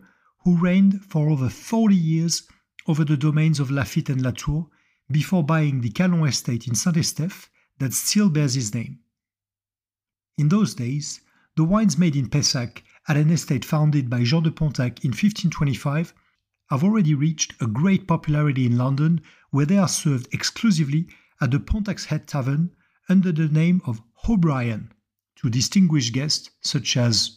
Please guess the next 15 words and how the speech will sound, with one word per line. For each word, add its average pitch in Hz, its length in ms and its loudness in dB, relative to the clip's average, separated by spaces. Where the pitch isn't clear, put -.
Jonathan 147 440 -2
Swift - 440 -6
or 127 140 -2
Daniel 135 300 0
Defoe. 120 380 -6
Witnessing 190 500 0
this 120 160 2
success - 580 -4
and 139 180 2
realizing 160 640 2
the 113 80 -2
similarities 127 840 0
between 131 320 -2
the 131 80 -2
terroir 135 500 -2